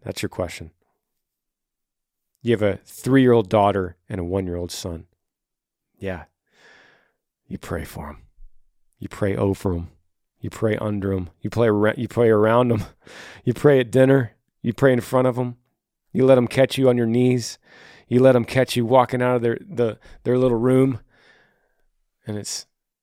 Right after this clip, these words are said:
six forty-five in the morning and, and they're coming out. Your three-year-old daughter's just waking up, getting ready to get, eat her Cheerios. And she sees Daddy in there, reading his Bible,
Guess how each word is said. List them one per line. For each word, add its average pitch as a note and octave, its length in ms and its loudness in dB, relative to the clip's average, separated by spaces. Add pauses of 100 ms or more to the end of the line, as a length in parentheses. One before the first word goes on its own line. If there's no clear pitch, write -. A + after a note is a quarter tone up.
(560)
six - 340 -6
forty-five C3 640 4
in B2 80 0
the A#2 60 0
morning A#2+ 360 0
and, A2+ 200 -6 (120)
and F#2 220 -14 (540)
they're B2 120 2
coming B2+ 360 0
out. B2 340 2 (160)
Your - 140 -20
three-year-old B2 500 0
daughter's A2+ 360 2
just A2+ 220 -6
waking A#2+ 260 -2
up, A#2 160 -4
getting A#2 200 -8
ready A2 160 -2
to G#2+ 40 -8
get, A#2+ 220 -4
eat B2+ 220 -6
her A#2 60 -4
Cheerios. A2 720 -2 (920)
And F#2+ 80 -14
she - 160 -8
sees A2+ 340 -6
Daddy A2+ 340 0
in F#2+ 140 -10
there, F2 280 -14 (920)
reading A2+ 220 -2
his G2+ 140 -10
Bible, G2+ 540 -4